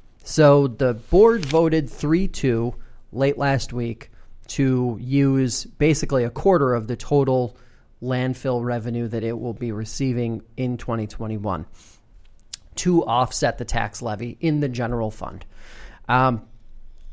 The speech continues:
the original plan, or I should say the plan basically the week before that or leading up to the meeting, was to use one point eight or one point nine million of it. So they decided to half that. So here we are now.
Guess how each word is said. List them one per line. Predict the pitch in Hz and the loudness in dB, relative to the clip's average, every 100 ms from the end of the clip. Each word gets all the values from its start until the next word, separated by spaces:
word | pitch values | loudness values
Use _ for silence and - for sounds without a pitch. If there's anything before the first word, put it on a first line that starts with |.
| - - - - - | -14 -16 -16 -16 -2
the | 151 | 2
original | 147 185 202 175 | 6 6 6 2
plan, | - 131 120 131 | 2 -2 -2 -2
or | 117 | -2
I | |
should | 117 147 113 | 0 -2 -2
say | 139 123 | -2 -2
the | 117 | -2
plan | - 143 139 135 117 - | -2 0 2 0 -4 -4
basically | 143 123 - 123 113 | 0 0 -2 -6 -4
the | 113 | -2
week | 127 - | -4 -4
before | - - 165 120 | -10 0 2 2
that | 104 120 | 0 -4
or | |
leading | 120 123 117 | -4 -4 -4
up | 120 113 | -6 -8
to | 104 | -8
the | |
meeting, | 113 117 113 | -6 -6 -6
was | 117 - | -8 -4
to | 147 | 0
use | 143 117 | 0 -2
one | 113 131 | -2 -2
point | - 131 | 0 0
eight | 117 113 | 0 0
or | |
one | 110 113 | -2 -4
point | - 107 - | -4 -6 -6
nine | 113 107 117 | -8 -6 -2
million | 156 143 92 | 0 0 -2
of | - | -8
it. | - - - - - - - | -14 -20 -20 -20 -20 -20 -6
So | - 160 143 | 4 4 6
they | 131 | 2
decided | 131 - 147 143 147 | 0 2 2 2 0
to | |
half | 110 117 95 | 0 0 -2
that. | - 78 123 - - - - - | -4 -4 -4 -8 -16 -16 -20 -18
So | - 147 135 131 127 - - | -4 4 6 6 4 0 -10
here | - 208 240 | -2 2 6
we | 220 | 6
are | 185 156 | 6 6
now. | 131 123 104 92 151 | 4 2 0 0 -2